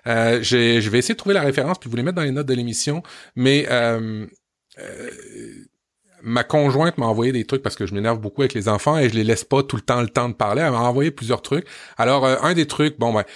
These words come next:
quand on se parle, on se fait un, on ne fait pas du multitâche, hein. Avec ses enfants, ses enfants, on met son téléphone de côté, on éteint la télévision, on interrompt le ra-, lavage, la vaisselle, tout ce que vous faites, en fait,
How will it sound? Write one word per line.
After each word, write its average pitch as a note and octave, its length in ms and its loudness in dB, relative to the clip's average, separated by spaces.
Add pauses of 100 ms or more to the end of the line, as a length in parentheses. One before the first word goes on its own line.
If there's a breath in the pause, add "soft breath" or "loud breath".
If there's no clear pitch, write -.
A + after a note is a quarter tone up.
(160 loud breath)
quand F3+ 200 0
on E3 100 2
se - 120 -6
parle, E3 420 0
on B2+ 140 -2
se A#2 180 0
fait - 360 0
un, A2 300 0
on A2 120 -2
ne A#2 100 0
fait C3 120 2
pas D#3+ 120 2
du B2 100 -2
multitâche, B2 600 -2
hein. C3 180 -6
Avec A#2+ 220 0
ses A#2+ 140 -2
enfants, A#2+ 440 0
ses A2+ 180 -6
enfants, C3 420 0
on A2 140 0
met A#2+ 160 2
son A#2 160 0
téléphone A2+ 340 0
de A#2 80 2
côté, B2+ 460 2
on A2 160 0
éteint A#2+ 200 0
la B2+ 100 2
télévision, B2 600 0 (280 loud breath)
on G2 120 -6
interrompt C3+ 400 2
le C3 60 2
ra-, B2+ 180 2
lavage, B2+ 480 2
la A2 100 0
vaisselle, A#2 320 0
tout - 100 -8
ce - 60 -4
que - 80 -6
vous A#2 60 0
faites, D3 220 -2
en A#2 100 -2
fait, C#3+ 200 -2